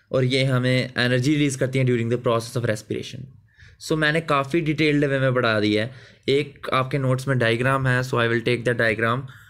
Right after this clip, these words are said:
for the better understanding of you। So ये है, जब आप इसको ध्यान से देखोगे तो आप देख रहे हो यहाँ पे क्या हो रहा है, लाइट पड़ रही है, सनलाइट पड़ने के बाद आप देख रहे हो स्टेम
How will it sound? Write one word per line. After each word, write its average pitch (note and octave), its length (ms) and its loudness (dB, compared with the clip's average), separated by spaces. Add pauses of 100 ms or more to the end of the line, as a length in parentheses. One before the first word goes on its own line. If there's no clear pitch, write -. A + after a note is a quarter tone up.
(380)
for B2+ 180 2
the A#2+ 100 0
better A#2 240 0 (100)
understanding A2+ 520 -2
of B2+ 80 -10
you। - 240 -4 (340)
So B2 400 0 (360)
ये C3 220 0
है, D#3 260 -4
जब C3+ 200 0
आप D3 120 0
इसको D#3+ 180 -2
ध्यान B2+ 280 2
से C#3+ 120 0
देखोगे C3+ 420 0
तो C3+ 80 2
आप B2+ 120 2
देख A#2+ 240 0
रहे C3 120 2
हो C3+ 220 0 (420)
यहाँ C3 260 2
पे C#3 140 2
क्या C3 140 2
हो A#2 140 2
रहा G#2+ 120 0
है, A#2+ 80 -4 (680)
लाइट C3+ 400 -6
पड़ A#2+ 160 0
रही C3 180 2
है, - 120 -8 (680)
सनलाइट C3+ 520 -2
पड़ने C3 260 2
के C3 120 2
बाद A2+ 240 2
आप A2+ 120 0
देख A#2+ 260 0
रहे C#3+ 100 0
हो A2+ 120 -4 (480)
स्टेम C#3+ 560 -2